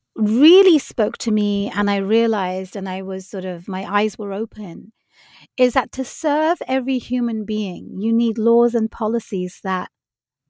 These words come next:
enable that service. And immigration laws in this country are broken. They were set in the nineteen fifties and sixties. The last set of laws came in nineteen ninety, and we are in twenty twenty-two.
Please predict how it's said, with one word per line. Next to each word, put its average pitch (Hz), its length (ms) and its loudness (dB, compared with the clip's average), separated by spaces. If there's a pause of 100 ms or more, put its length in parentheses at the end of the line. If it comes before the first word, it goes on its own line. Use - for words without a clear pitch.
enable 240 500 4
that - 200 -8
service. - 600 -12 (720)
And 233 160 4
immigration 277 560 0
laws 226 240 -2
in 208 100 -4
this 202 180 -8
country 262 680 -6 (520)
are 226 100 4
broken. 208 580 -8 (580)
They 214 420 2
were 208 340 -2
set - 360 0
in 214 120 2
the 202 60 0
nineteen 196 420 -2
fifties 254 540 0
and 190 140 -4
sixties. 269 640 0 (360)
The 214 80 2
last 208 320 4
set 202 120 0
of 196 140 -2
laws 196 260 2
came 196 380 0
in 190 180 2
nineteen 175 460 0
ninety, 220 540 4 (500)
and 247 180 8
we 294 140 8
are 294 180 4
in 262 140 6
twenty 254 340 0
twenty-two. - 920 -6